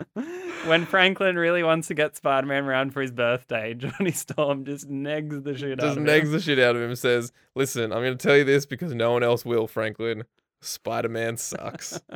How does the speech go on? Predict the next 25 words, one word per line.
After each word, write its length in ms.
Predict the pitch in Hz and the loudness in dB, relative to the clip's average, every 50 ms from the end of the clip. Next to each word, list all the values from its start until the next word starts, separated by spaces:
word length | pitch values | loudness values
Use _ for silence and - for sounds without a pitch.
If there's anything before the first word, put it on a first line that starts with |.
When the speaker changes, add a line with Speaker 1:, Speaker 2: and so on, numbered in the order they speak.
| - _ _ - - - - _ _ _ _ _ _ _ _ _ _ _ | -20 _ _ -20 -20 -20 -20 _ _ _ _ _ _ _ _ _ _ _
Speaker 1:
And 100 | - 156 | 0 2
Speaker 2:
And 80 | 147 151 | 6 8
Speaker 1:
then 120 | 277 285 - | 8 8 8
Speaker 2:
that 60 | - - | 6 4
Speaker 1:
he 120 | - 254 185 | 4 4 4
goes 500 | - - - 233 220 240 277 247 185 185 | 2 2 6 8 8 8 8 6 2 0
on 280 | 175 - 240 233 233 233 | 0 2 2 0 -2 -2
for 160 | - - 220 | 0 -2 -2
a 60 | - | -2
little 280 | 160 156 151 139 160 143 | 0 -4 -4 -4 -4 -6
bit. 480 | 131 - - 135 - _ _ - - - - - - - 180 - | -10 -12 -12 -12 -14 _ _ -20 -20 -20 -20 -20 -20 -20 -8 2
Speaker 2:
Yeah, 420 | - 156 156 147 135 117 107 110 - _ - | 6 6 8 8 6 6 2 -2 -8 _ 0
but 80 | 139 143 | 0 2
this 100 | 151 151 | 2 0
is 80 | 151 | 0
one 200 | 143 151 147 135 | 2 2 2 2
perfect 300 | 123 - 139 123 117 - - | 2 0 0 0 -2 -4 -8
panel. 440 | - - 131 123 113 104 - - _ _ _ _ _ _ _ | -10 -8 -4 -4 -4 -4 -6 -10 _ _ _ _ _ _ _
Not 120 | 131 147 170 190 | 4 6 6 8
Speaker 1:
Sorry, 20 | 202 | 8
Speaker 2:
one 140 | 208 208 | 6 6
per-, 220 | 180 196 220 220 214 | 8 8 8 8 8
Speaker 1:
yeah. 40 | 196 | 6
Speaker 2:
perfect 340 | - 170 196 208 208 220 208 - | 4 6 6 6 6 6 2 4
page. 720 | 208 226 214 196 170 156 156 156 151 151 147 - - | 6 8 10 10 10 10 8 6 4 2 -2 -6 -10